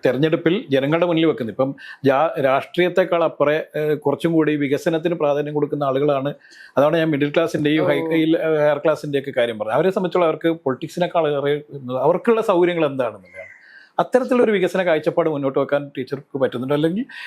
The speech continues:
Speaker 1: എൽ ഡി എഫിന് പറ്റുന്നുണ്ടോ എന്നുള്ള ചോദ്യം.
Speaker 2: തീർച്ചയായിട്ടും പറ്റും. ഇപ്പോ ഞാനതാണല്ലോ സൂചിപ്പിച്ചത്. ഇപ്പോ ഈ മണ്ഡലത്തിന്റെ ഒരു സ്വഭാവമാണ് നേരത്തെ നമ്മളത് ചർച്ച ചെയ്തത്. ഏഹ്, റെയിൽവേ വികസനം, അതുപോലെ തന്നെ കൊച്ചിൻ പോർട്ട് ഉൾപ്പെടെയുള്ള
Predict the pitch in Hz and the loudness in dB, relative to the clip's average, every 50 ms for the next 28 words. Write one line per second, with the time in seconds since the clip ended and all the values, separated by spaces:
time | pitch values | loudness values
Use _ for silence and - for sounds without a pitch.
0 | - - - 190 196 202 202 202 208 190 170 170 - 175 170 170 160 156 165 170 | -4 0 2 2 4 4 2 2 0 0 0 0 0 0 0 0 2 2 0 0
1 | 156 151 135 120 104 - 95 90 87 101 - _ - - 220 220 214 - 247 247 | 0 0 -2 -2 -2 -4 -8 -20 -20 -20 -20 _ -2 -2 -2 -2 0 -2 -2 -2
2 | 240 262 240 202 - - - - - _ _ _ _ _ _ _ - - - - | -2 -2 -2 -2 -4 -4 -10 -16 -16 _ _ _ _ _ _ _ -20 -20 -20 -20
3 | _ _ - 202 208 214 214 214 208 190 202 196 196 208 214 220 214 214 220 220 | _ _ 0 2 2 2 2 0 0 0 -2 0 0 2 0 0 0 0 -2 -2
4 | 214 - 208 185 175 160 165 151 - 160 147 156 151 151 185 185 190 180 175 190 | 0 0 -2 -2 0 -2 -2 -2 0 0 0 0 -2 0 0 0 0 0 0 0
5 | 202 214 214 202 196 190 185 185 185 185 - 185 190 185 202 208 214 214 208 - | 0 0 0 0 0 0 -2 -2 -4 -4 -6 -4 -2 0 0 0 0 -2 -2 -2
6 | 220 202 196 - 196 190 190 196 202 196 196 196 202 196 190 185 - 190 196 190 | -2 -2 0 0 0 0 0 -2 -4 -6 -6 -6 -4 -4 -4 -2 -2 -2 -2 -2
7 | 185 180 185 185 - 185 170 156 - - 151 143 143 139 - - - _ _ - | -2 -2 -2 -2 -2 -4 -4 -4 -2 -2 -2 -2 -2 -6 -8 -10 -14 _ _ -20
8 | - - - 165 170 165 160 156 156 151 151 151 - - 165 165 160 160 160 156 | -16 -6 -2 0 0 2 0 0 0 0 0 0 2 2 2 2 2 2 2 0
9 | 160 160 160 156 - - 151 151 170 - - _ _ _ - - 160 156 156 151 | 2 0 -2 -2 -4 -6 -6 -6 -6 -8 -10 _ _ _ -8 -4 0 0 2 2
10 | 156 156 156 156 156 156 156 - - - 156 151 151 151 147 147 151 151 151 147 | 4 2 2 0 0 -2 -4 -6 -4 -2 0 0 2 0 0 0 -2 -2 -2 -2
11 | - 151 147 151 147 147 147 151 165 190 | -4 -2 -2 0 -2 -2 -2 -4 -4 -6